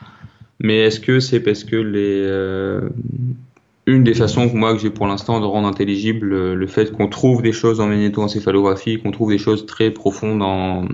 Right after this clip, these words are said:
en enregistrement de neurones, mais qu'on retrouve pas forcément en I R M fonctionnel derrière,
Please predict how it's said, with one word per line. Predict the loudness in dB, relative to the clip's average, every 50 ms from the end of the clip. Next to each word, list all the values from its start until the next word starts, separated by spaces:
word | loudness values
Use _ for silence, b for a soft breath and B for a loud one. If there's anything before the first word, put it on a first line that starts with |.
| -6 -8 -10 -8 -4
en | -2 0 2
enregistrement | 2 2 2 2 0 0 -2 -2 0 2 2 2 4
de | 2
neurones, | 2 2 2 2 4 4 4 2 0 -2 -4
mais | -6 -6 -6
qu'on | -6 -6 -10
retrouve | -10 -10 -12 -10 -4
pas | -2 -2 0
forcément | 0 -2 -4 -2 -2 -2 -2 0 0
en | -2 -2
I | -2 -2
R | -2 -4
M | -4 -4
fonctionnel | -4 -6 -6 -6 -4 -4 -4 -2 -2 -2 -2 0
derrière, | 0 0 0 0 0 -2 -2 -4